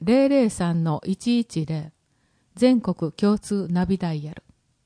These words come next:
地域ふれあい介護相談。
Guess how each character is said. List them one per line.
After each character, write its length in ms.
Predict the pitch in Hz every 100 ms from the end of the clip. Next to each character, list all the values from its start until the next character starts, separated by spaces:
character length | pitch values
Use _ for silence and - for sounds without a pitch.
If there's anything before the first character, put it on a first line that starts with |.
| _ _ _ _ _ _ _ _ _ _ -
地 220 | 294 294
域 200 | - 214
ふ 160 | 208 233
れ 140 | 240
あ 80 | 226
い 100 | 226
介 240 | - 220
護 140 | 226 220
相 240 | 220 170
談。 220 | 151 156